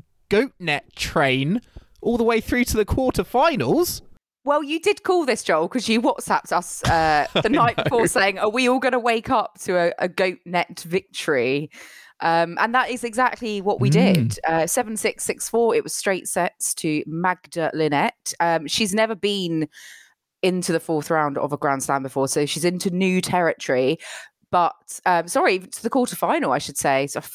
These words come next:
Speaker 2: getting, getting lost in my rounds 'cause I missed the last catch-up. Um, but she's made her way through by beating, obviously, Garcia, the fourth seed. Um, she also has beaten the sixteenth and the nineteenth seed. So she is well on her way through.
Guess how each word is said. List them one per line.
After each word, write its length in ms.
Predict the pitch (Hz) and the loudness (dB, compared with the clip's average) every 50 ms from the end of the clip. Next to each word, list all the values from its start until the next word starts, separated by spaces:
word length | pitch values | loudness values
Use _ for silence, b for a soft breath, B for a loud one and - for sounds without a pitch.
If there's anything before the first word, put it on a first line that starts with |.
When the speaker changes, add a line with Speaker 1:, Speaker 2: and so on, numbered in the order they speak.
| - | -6
Speaker 2:
getting, 280 | - 202 175 190 190 170 | -2 -2 -2 -2 -4 -6
getting 220 | 156 - - 180 170 | -4 -4 -4 -2 -2
lost 240 | 196 214 - - - | -2 -2 -2 -4 -6
in 80 | 175 170 | -2 0
my 100 | 165 160 | 0 0
rounds 420 | 156 185 240 285 208 147 143 - | 2 2 2 2 0 0 -2 -6
'cause 120 | - - | -6 -4
I 60 | 170 156 | -2 0
missed 260 | 156 151 143 - - | 0 0 -2 -2 -4
the 80 | 156 | -2
last 260 | 151 151 143 147 - - | 0 0 0 0 -2 -4
catch-up. 420 | - - - - - 139 156 - B B B B B B B B B | -6 -6 -4 -4 -2 -2 -2 -4 B B B B B B B B B
Um, 300 | 214 226 226 233 233 220 B B B B B | 0 0 0 -2 -10 -12 B B B B B
but 140 | - 285 269 | 0 0 0
she's 200 | - - 330 294 | 2 -2 -2 0
made 220 | - 302 330 349 - | 0 0 0 2 2
her 100 | 339 311 | 2 2
way 160 | 294 285 294 | 2 2 0
through 440 | 277 - 359 381 220 151 147 151 156 _ | 0 0 0 2 2 2 0 -2 -4 _
by 160 | - 202 202 | 0 0 0
beating, 580 | 196 - 220 214 202 - 214 196 190 190 185 - _ _ _ _ - | 2 0 -2 -4 -2 -2 -2 -2 -4 -6 -10 -10 _ _ _ _ -6
obviously, 320 | 202 202 226 - - 190 | -4 -4 -2 -2 -2 0
Garcia, 400 | 180 185 180 180 - - 180 170 | 0 0 0 0 0 0 2 2
the 80 | 156 160 | 0 -2
fourth 300 | - - 175 165 165 - | -4 -4 -2 -2 -2 -4
seed. 500 | - - 123 90 107 147 170 185 175 - - | -2 -2 0 0 2 0 0 -2 -4 -4 -2
Um, 380 | - 165 165 165 160 160 165 156 | 0 2 2 2 0 -2 -6 -6
she 180 | - - 220 214 | -4 0 0 0
also 320 | 220 220 - 196 175 170 | 0 2 0 0 0 0
has 140 | 185 180 - | 0 -2 -2
beaten 320 | - 180 175 - 170 160 | -2 -2 -2 -2 -4 -4
the 60 | 156 | -2
sixteenth 500 | 156 - - - - - 185 165 - - | 0 0 -2 -2 -2 -2 -2 -2 -2 -4
and 100 | - 165 | -4 -2
the 60 | 160 156 | 0 0
nineteenth 640 | 160 170 185 190 185 175 - 135 127 120 - - | 2 0 0 0 -2 -2 -2 -2 -2 -4 -4 -4
seed. 480 | - - 127 92 78 90 92 135 147 - | -2 0 0 0 0 0 0 -2 0 0
So 180 | - - 196 202 | 0 0 0 0
she 340 | - - - 233 233 202 | 0 0 0 0 0 2
is 360 | - 196 202 196 165 - - B B B B B B B | 2 2 2 0 0 -4 -6 B B B B B B B
well 280 | 165 165 202 233 277 269 | 0 2 2 2 2 0
on 160 | 233 196 190 | -2 -4 -2
her 140 | 175 151 151 | 0 0 0
way 240 | 147 156 147 147 143 | 2 2 2 0 -2
through. 600 | - - - 190 160 120 - 78 101 147 160 | -4 -2 0 0 0 0 0 0 0 -2 -2